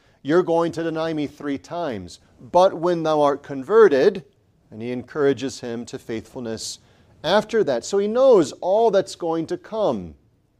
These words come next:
He knows what he will face. He knows the depth and the agony that he himself will experience, some of which we read earlier, when it is the mockings and the brutal beatings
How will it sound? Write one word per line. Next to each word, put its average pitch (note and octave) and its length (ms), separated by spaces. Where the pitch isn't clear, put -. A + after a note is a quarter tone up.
He F#3 120
knows G#3 380
what E3+ 200
he G#3 200
will F#3 160
face. - 800
He E3+ 120
knows F#3 280
the E3 120
depth F3 500
and D3+ 100
the D#3+ 120
agony D#3+ 540
that C#3 180
he F3 160
himself E3 520
will D3 80
experience, D#3+ 680
some G#3 260
of F#3 160
which C#3+ 260
we D3 120
read C#3+ 480
earlier, D#3 680
when C#3+ 180
it D3 100
is D#3 200
the C#3 100
mockings D3 720
and C3+ 120
the C3 80
brutal D#3 560
beatings C3+ 800